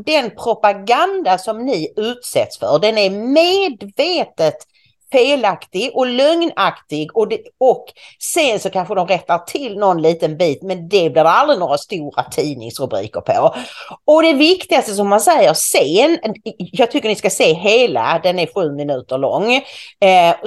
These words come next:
för då kommer han med ett, ett viktigt positivt budskap, och det är nämligen att vi, folket, vi kan vinna hur lätt som helst,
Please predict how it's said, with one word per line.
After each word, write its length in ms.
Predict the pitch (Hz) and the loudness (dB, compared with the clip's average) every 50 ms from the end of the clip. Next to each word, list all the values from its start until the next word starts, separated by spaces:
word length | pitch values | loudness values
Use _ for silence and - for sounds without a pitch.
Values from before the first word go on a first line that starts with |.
| - - - - - | -10 -10 -10 -6 -2
för 80 | 269 262 247 | -2 -2 0
då 100 | 320 285 | 0 -2
kommer 280 | 285 - 359 359 311 269 | 2 4 2 2 2 2
han 240 | 240 233 233 226 214 | 0 0 0 0 0
med 140 | 208 208 208 | -2 0 0
ett, 300 | 196 190 190 - _ - | -2 -2 -2 -4 _ 0
ett 420 | 226 202 190 190 _ - 180 175 180 | 0 0 0 0 _ -16 -14 -12 -10
viktigt 600 | 262 269 262 _ - _ - 208 180 170 - _ | -10 -12 -12 _ -20 _ -8 -8 -8 -8 -12 _
positivt 720 | - - 381 349 - - - 180 165 - 175 175 170 185 | -6 -4 -4 -2 -4 -6 -14 -14 -8 -6 -6 -6 -2 2
budskap, 760 | 214 262 339 381 - - - - - - - 156 156 156 - | 2 2 2 2 -2 -4 -10 -10 -6 0 2 2 2 2 0
och 60 | 240 | -2
det 160 | 277 269 247 | 0 0 0
är 40 | 196 | 0
nämligen 520 | 190 190 190 214 254 202 170 151 156 151 | 0 0 0 0 0 -2 -4 -6 -6 -4
att 180 | 151 139 143 - _ - - - - - _ - 180 180 214 | -4 -4 -6 -6 _ -20 -20 -20 -20 -20 _ -12 -10 -6 -2
vi, 500 | 311 285 285 339 381 403 277 160 139 123 - _ - - - - - | 0 2 4 4 4 2 2 0 -2 -4 -4 _ -18 -16 -10 -2 2
folket, 760 | 381 294 170 120 117 113 - _ - - - 135 143 - _ _ _ _ _ _ _ - | 2 2 2 2 -2 -8 -14 _ -12 -8 -4 -4 -4 -4 _ _ _ _ _ _ _ -6
vi 160 | 220 320 320 | -2 -2 -2
kan 280 | - - 208 185 180 165 | 0 2 0 0 0 -2
vinna 440 | 180 208 240 392 415 302 170 156 - - - | -4 -2 0 0 0 0 -2 -4 -4 -6 -6
hur 220 | 381 302 208 175 208 | -4 -4 -4 -2 0
lätt 220 | 247 208 147 - - | -2 -2 -2 -4 -8
som 200 | - 143 156 - - 453 - - | -8 -8 -8 -4 -4 -6 -4 -6
helst, 300 | 135 139 - - - | -8 -10 -10 -10 -14